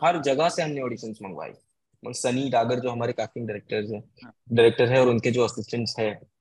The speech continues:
Speaker 1: you know, राज, और बहुत ही मेहनत से उन्होंने ढूंढा सबको, और हम भी पीछे लगे रहे कि नहीं, नहीं, नहीं, ये नहीं, ये नहीं, ये नहीं,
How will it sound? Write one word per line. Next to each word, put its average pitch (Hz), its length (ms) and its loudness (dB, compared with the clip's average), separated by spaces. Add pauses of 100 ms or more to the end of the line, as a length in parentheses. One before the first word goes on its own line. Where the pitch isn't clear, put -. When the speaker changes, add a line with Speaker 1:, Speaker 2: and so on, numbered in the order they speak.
(160)
Speaker 1:
you 104 120 0
know, 123 160 -6 (160)
राज, 104 360 4
और 101 220 -2 (320)
बहुत 165 360 4
ही 165 200 4
मेहनत 139 300 2
से 147 120 4
उन्होंने 127 480 -2 (380)
ढूंढा 117 340 0
सबको, 104 440 -6 (340)
और 110 260 2
हम 120 220 4
भी 143 80 4
पीछे 135 280 2
लगे 123 320 0
रहे 120 180 -2
कि 127 120 -10
नहीं, 123 180 -6
नहीं, 120 220 -6
नहीं, 113 260 -8
ये 113 100 -2
नहीं, 113 300 -6
ये 113 80 -6
नहीं, 110 300 -10
ये 104 80 -10
नहीं, 107 120 -14